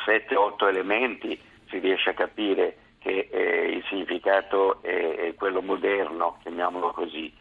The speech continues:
Eh, quando sono soltanto due, eh, a, a volte è veramente equivoco, perché ci si chiede: ma sta parlando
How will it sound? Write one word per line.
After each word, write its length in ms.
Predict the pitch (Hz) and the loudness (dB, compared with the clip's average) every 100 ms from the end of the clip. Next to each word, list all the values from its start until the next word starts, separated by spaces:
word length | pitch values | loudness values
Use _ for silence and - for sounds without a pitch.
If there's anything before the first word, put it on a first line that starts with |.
| - - - | -20 -20 -6
Eh, 200 | 98 87 | -4 -2
quando 320 | 107 110 110 | -2 -2 -2
sono 220 | 107 123 110 | 0 -2 -2
soltanto 460 | 117 107 117 135 | -2 0 0 0
due, 920 | 117 139 135 95 85 78 82 76 80 76 | -2 2 4 4 2 2 0 0 0 0
eh, 60 | |
a, 240 | 82 76 85 | 0 0 0
a 20 | |
volte 360 | 90 104 107 117 | 2 0 0 -2
è 40 | |
veramente 400 | 82 80 82 87 | 0 -2 -6 -12
equivoco, 480 | - 101 87 78 78 | -8 -4 -2 -4 -6
perché 440 | 82 78 82 82 - - | -8 -8 -6 -6 -8 -20
ci 120 | - - | -20 -14
si 120 | 82 | -8
chiede: 260 | 98 87 87 | -2 0 -2
ma 120 | 85 | -2
sta 120 | 101 | -2
parlando 720 | - 98 98 95 85 82 80 | 0 0 2 2 2 0 0